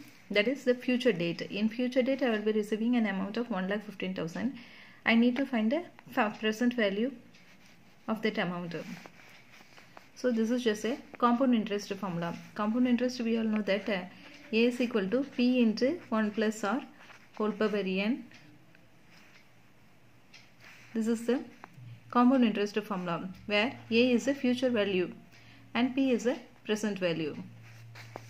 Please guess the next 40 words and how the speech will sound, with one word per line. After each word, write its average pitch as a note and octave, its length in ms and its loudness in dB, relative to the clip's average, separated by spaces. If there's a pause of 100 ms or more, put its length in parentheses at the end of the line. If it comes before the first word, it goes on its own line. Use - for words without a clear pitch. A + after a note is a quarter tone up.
So A#3+ 240 0 (180)
I A3 80 0
am A3+ 120 4
just B3+ 200 2 (120)
substituting A3+ 760 -2
this A#3 240 -2
A G#3+ 320 4
into A3 340 -2 (400)
F A3 280 0
V. - 340 -4
This G#3+ 160 0
A G#3+ 240 4
is A#3 160 4
a C#4 60 4
future A3 340 0
value G3+ 400 0 (100)
and A3+ 200 0
P B3+ 160 2
is G3 140 2
a C#4 60 0
present G#3+ 380 -2
value. E3+ 380 0 (680)
Usually C4 380 2
in A#3 140 4
compound A#3 340 4
interest A3+ 380 0
formula, A#3 440 -2 (200)
we, A3+ 560 2
we A3+ 120 4
will A3 100 2
be A3+ 120 4
saying A#3 520 0
that A#3+ 360 -4
this G#3+ 160 2
is A3 160 0
a D#4 60 0
principal B3+ 640 0 (800)
and A3+ 180 4
this G#3+ 160 4
is D4+ 240 0